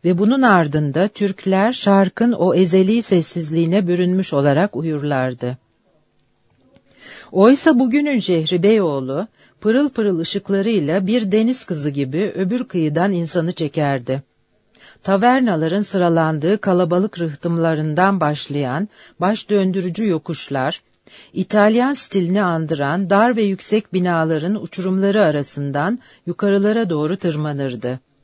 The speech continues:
Yer yer çift kanatlı, gösterişli bahçe kapıları, ya bir konsolosluk avlusuna ya da zengin bir tüccarın güzel konağına açılırdı.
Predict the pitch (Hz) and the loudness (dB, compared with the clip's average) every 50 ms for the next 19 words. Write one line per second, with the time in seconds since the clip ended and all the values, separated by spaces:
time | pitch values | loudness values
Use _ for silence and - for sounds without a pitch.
0 | _ _ _ _ _ _ _ _ _ _ - - - _ _ 180 190 202 208 220 | _ _ _ _ _ _ _ _ _ _ -20 -20 -20 _ _ 0 2 4 4 4
1 | 220 196 160 147 147 175 233 - - - 233 214 - - - 185 156 147 143 135 | 4 2 2 0 0 -2 -4 -6 -6 -6 -6 -6 -8 -4 -2 -2 -2 0 -2 -4
2 | 131 - _ 139 139 151 180 247 254 - _ _ _ _ _ 180 185 196 180 - | -4 -6 _ -6 -4 -4 -4 -4 -6 -10 _ _ _ _ _ -2 -2 -2 -4 -2
3 | - 202 202 202 202 - - 226 262 208 190 190 190 185 - 226 233 - 202 160 | 0 0 0 0 -2 -2 -2 -2 0 2 2 0 0 0 -2 -4 -2 -2 -4 -4
4 | - 165 160 156 147 135 131 131 135 190 220 - _ _ _ _ _ _ _ 175 | -2 -2 -2 -2 -2 -2 -2 -2 -4 -4 -6 -10 _ _ _ _ _ _ _ -2
5 | 208 247 214 254 262 262 - - 202 202 202 - - 208 196 190 202 196 - 196 | -2 0 0 0 -2 -4 -4 -4 -4 -4 -4 -4 -4 -4 -4 -4 -4 -6 -6 -8
6 | 220 - 208 180 165 156 147 135 131 - - 151 143 131 135 160 220 - _ _ | -4 0 2 2 2 2 0 -6 -8 -10 -10 -8 -6 -6 -6 -6 -8 -10 _ _
7 | _ - - _ _ - 202 208 185 247 247 185 220 214 220 220 214 247 269 269 | _ -20 -20 _ _ -4 -2 0 2 0 2 2 2 2 2 0 0 0 -2 0
8 | 220 226 226 - - 196 180 147 - - 180 170 170 196 220 220 180 190 170 - | -2 -2 -4 -4 -6 -8 -8 -6 -2 0 0 2 2 2 0 0 -2 -2 0 0
9 | 196 202 226 208 - 190 175 170 175 170 165 160 165 156 131 127 - 160 147 139 | 2 2 0 0 -2 -4 -2 0 0 0 0 -2 -2 -4 -6 -6 -6 -6 -4 -4
10 | 139 135 135 131 139 139 | -4 -6 -6 -6 -6 -6